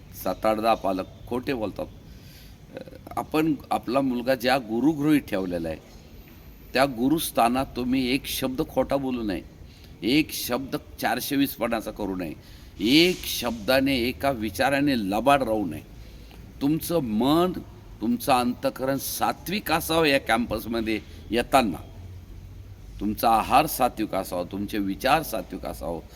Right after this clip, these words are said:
तुमचं आचरण सात्विक असावं, तुमची मनोदेवता सात्विक असावी, नाटकी नसावी, ढोंगी नसावी,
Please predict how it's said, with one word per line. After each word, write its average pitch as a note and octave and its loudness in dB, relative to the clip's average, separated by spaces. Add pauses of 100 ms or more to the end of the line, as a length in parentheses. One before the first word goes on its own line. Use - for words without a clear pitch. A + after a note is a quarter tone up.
(300)
तुमचं B2 -2
आचरण E3+ 2
सात्विक G#2 -4
असावं, F#2+ -2
तुमची A2+ -2
मनोदेवता F3 4
सात्विक A#2+ -4
असावी, F#2 -6 (420)
नाटकी D3+ 0
नसावी, G#2+ 0
ढोंगी C3+ 0
नसावी, F#2 -8